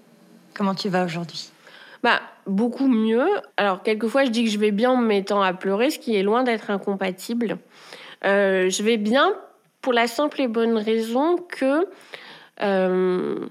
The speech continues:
Speaker 2: j'ai intellectualisé le truc. C'est-à-dire que consciemment, euh, je sais ce qui s'est passé. Euh, alors, je peux pas dire pourquoi ça s'est passé, mais je peux dire que ça arrive à plein de femmes,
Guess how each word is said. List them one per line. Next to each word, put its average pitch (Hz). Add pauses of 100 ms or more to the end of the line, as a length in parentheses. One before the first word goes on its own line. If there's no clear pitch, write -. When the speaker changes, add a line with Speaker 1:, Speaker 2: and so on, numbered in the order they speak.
(260)
Speaker 2:
j'ai 208
intellectualisé 240
le 214
truc. - (540)
C'est-à-dire 202
que 170 (440)
consciemment, 240 (640)
euh, 185
je 190
sais 214
ce 202
qui 208
s'est 190
passé. 170 (720)
Euh, 92 (100)
alors, 127
je 190
peux 190
pas 190
dire 196
pourquoi 240
ça 294
s'est 233
passé, 208 (400)
mais 208
je 202
peux 220
dire 208
que 220
ça 185
arrive 190
à 165
plein 175
de 175
femmes, 247